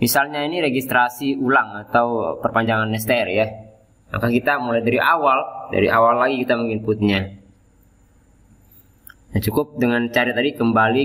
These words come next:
ke bagian awalnya, tidak usah diteruskan, eh, ke bagian selanjutnya, tapi memulai dari awal. Masukkan saja foto empat kali enam latar merah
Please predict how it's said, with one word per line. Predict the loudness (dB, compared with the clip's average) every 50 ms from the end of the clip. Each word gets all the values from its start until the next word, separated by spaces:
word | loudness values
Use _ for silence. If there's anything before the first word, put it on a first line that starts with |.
| -2 0
ke | 0 2 2 2 0 -4 -6 -8 -10 -20 -20 -20 _ -20 _ _ _ _ -2
bagian | 0 2 2 2 2 0 0 4
awalnya, | 4 4 6 6 4 4 2 -2 -6 -8 -8 -10 -8 -4 -2
tidak | 0 0 0 0
usah | 0 0 0 0 0 -2 -2 -6 -4 -4
diteruskan, | -4 -2 -2 -2 -2 -2 -2 -4 -2 0 0 0 0 -4 -10 -16 -18 -14 -8
eh, | -4 -2 0 0 0 0 -2 -4
ke | -2 -2 0
bagian | 2 2 0 2 2 0 0 0
selanjutnya, | 0 -2 -2 -2 -2 0 0 0 0 0
tapi | 0 0 -2 -2 -2
memulai | -4 -4 -2 0 2 2 2 2
dari | 2
awal. | 2 2 2 4 2 2 2 0 -2 -6 -14 -18 -20 -20 _ _ _ _ _ _ _ _ _ _ _ _ _ -2 -2
Masukkan | -2 0 0 0 0 0 0 0
saja | -2 -2 -2 -2 -4 -4 -2
foto | 0 -2 -2 0 -2 -6 -6 -4 -2
empat | -2 -2 -2 0 -4
kali | -4 -2 -2
enam | -2 0 2
latar | 2 2 2 2 2 2 0
merah | -2 -4 -4 -4 -4 0 2 2 4 4 4 2 2 0